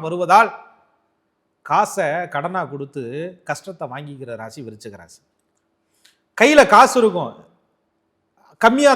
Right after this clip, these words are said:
தான் இருக்கும், தன்னுடைய தேவைக்கே இல்லாம இருக்கும். யாராவது கேட்டுட்டாங்கன்னா, வச்சுக்கிட்டு இல்லைன்னு சொல்லாம கொடுத்துப்புட்டு, நிறைய கடன் பட்டு, அந்த கடனை இவங்க அடைச்சிக்கிட்டு இருப்பாங்க. யார்கிட்டயாவது வாங்கி கொடுத்து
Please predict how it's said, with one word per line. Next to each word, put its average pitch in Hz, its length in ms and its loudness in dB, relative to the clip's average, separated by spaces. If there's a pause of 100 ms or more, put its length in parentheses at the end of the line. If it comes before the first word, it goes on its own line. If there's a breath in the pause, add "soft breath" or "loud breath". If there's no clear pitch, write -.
தான் 226 120 4
இருக்கும், 160 300 -4 (440)
தன்னுடைய 247 360 2 (100)
தேவைக்கே 247 440 2
இல்லாம 214 320 0
இருக்கும். 135 260 -12 (180)
யாராவது 170 400 -2
கேட்டுட்டாங்கன்னா, 160 640 -12 (460)
வச்சுக்கிட்டு 185 440 -10
இல்லைன்னு 170 340 -10
சொல்லாம 143 440 -14
கொடுத்துப்புட்டு, 165 500 -10 (800)
நிறைய 185 560 -6
கடன் 170 280 -6
பட்டு, 151 260 -12 (500)
அந்த 175 280 -10
கடனை 180 340 -6
இவங்க 185 240 -8
அடைச்சிக்கிட்டு 160 380 -14
இருப்பாங்க. 117 320 -14 (480)
யார்கிட்டயாவது 175 520 -2
வாங்கி 175 300 -8
கொடுத்து 151 260 -14